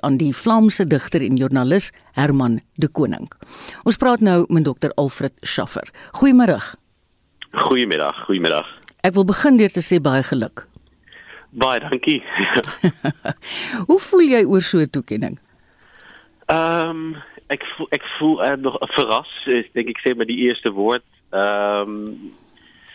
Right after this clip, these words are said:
Speaker 2: je weet dat jij, dit, dit geldt denk ik voor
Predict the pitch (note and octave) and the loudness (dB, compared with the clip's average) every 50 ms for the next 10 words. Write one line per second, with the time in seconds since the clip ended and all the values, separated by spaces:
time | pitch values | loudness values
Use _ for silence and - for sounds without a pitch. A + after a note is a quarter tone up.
0 | - - - - _ _ _ _ - - G#2+ A2+ A#2 A2+ B2+ A#2+ - B2 A#2 A#2 | -20 -20 -20 -20 _ _ _ _ -16 -6 -2 -2 -2 -2 -4 -2 -2 0 0 0
1 | A#2 A2+ A2+ A2+ - A2+ G#2+ - - - - - A#2 A2+ - - B2+ A2+ G#2+ A2 | -2 -4 -6 -8 -10 -12 -12 -12 -16 -20 -12 -10 -10 -8 -4 -4 -2 -2 -2 -2
2 | A2+ A2+ G#2 - - A#2 A2+ A2 | -4 -4 -6 -4 -2 0 0 -2